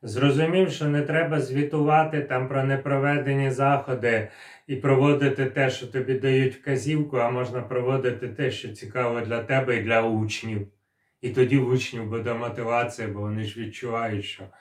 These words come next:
вчителеві це насправді цікаво. От тоді ми ожиємо, брати, ожиємо. Школа, яка дає мені крила.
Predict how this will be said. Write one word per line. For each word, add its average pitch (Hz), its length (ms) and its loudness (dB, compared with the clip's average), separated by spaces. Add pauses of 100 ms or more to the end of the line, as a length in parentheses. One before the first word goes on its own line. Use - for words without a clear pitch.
(440)
вчителеві 113 680 0
це 117 160 -4
насправді 110 760 -2 (460)
цікаво. 117 520 0
От 117 180 -4
тоді 156 300 0
ми 151 220 4
ожиємо, 139 720 4
брати, 117 520 -2 (580)
ожиємо. 110 540 0 (460)
Школа, 196 440 4
яка 139 560 -2
дає 113 320 0
мені 120 360 -4
крила. 104 600 0